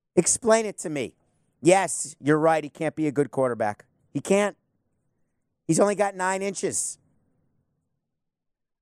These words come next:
I spent the entire night last night figuring out how many inches I had, and that's with the T V and the computer off.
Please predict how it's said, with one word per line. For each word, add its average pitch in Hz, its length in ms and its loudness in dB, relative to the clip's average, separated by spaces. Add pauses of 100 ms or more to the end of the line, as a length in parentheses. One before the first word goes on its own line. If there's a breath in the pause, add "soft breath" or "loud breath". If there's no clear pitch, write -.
I 165 120 6
spent 185 400 -2
the 180 160 2
entire 175 760 -2
night 151 360 -2
last 123 360 -4
night 127 240 -4
figuring 147 360 -2
out 135 120 -2
how 135 100 -4
many 143 200 -8
inches 131 340 -4
I 135 180 2
had, 113 340 -4 (260 soft breath)
and 127 140 -2
that's 165 260 0
with 175 140 -6
the 147 80 -8
T 156 260 -2
V 147 220 -2
and 143 180 0
the 143 40 -4
computer 139 480 -2
off. 156 380 -2